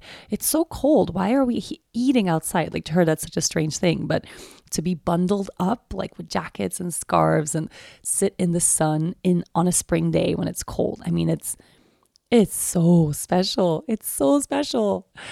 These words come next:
And I know all the Swedish people who listen to this show are like, like, I have had a bunch of you guys write me and say, "I love watching you experience completely mundane things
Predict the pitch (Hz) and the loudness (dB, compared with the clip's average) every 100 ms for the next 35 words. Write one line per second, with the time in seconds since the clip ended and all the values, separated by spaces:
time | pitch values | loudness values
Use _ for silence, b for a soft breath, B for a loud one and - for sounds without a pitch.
0 | B B 208 214 226 196 208 - 208 202 | B B 2 4 6 6 4 2 2 2
1 | - 185 180 175 175 185 165 160 151 - | 0 2 4 6 4 2 2 2 0 4
2 | 196 180 160 151 160 147 - B B B | 6 6 4 2 0 -2 -12 B B B
3 | - 208 208 226 220 185 233 214 175 180 | -2 2 4 6 4 2 2 4 4 4
4 | 175 185 196 180 175 165 165 160 156 165 | 4 0 2 2 2 2 2 2 0 2
5 | 156 156 - - 160 160 B B B - | 2 0 0 2 2 0 B B B -2
6 | 202 180 165 165 160 180 202 220 - 165 | 2 2 2 4 6 6 4 -4 -2 2
7 | 170 - - 170 147 165 160 - 165 - | 2 2 0 2 2 2 2 0 -2 -2
8 | 160 165 165 165 165 - - 175 - 180 | 0 0 2 0 -2 -6 -6 -6 0 -2
9 | - 196 190 170 165 175 180 165 165 165 | 2 2 4 4 6 6 4 4 2 2
10 | 165 160 156 208 277 | 0 0 2 2 -2